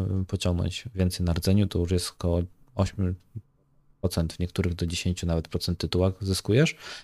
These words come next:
a pamięci nawet o, kurczę, tysiąc albo, no tak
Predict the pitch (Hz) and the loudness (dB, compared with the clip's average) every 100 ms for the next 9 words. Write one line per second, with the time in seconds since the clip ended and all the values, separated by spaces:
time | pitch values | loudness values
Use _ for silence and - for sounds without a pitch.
0 | _ _ _ - - 104 110 120 120 104 | _ _ _ 0 4 8 8 6 6 8
1 | 107 107 95 101 104 110 117 123 123 123 | 6 4 4 6 6 6 4 4 2 0
2 | - 107 - 117 - 101 95 123 - 95 | -2 -4 0 0 2 2 4 2 4 2
3 | 95 101 110 117 117 - 113 - | 4 2 2 2 0 0 -4 -6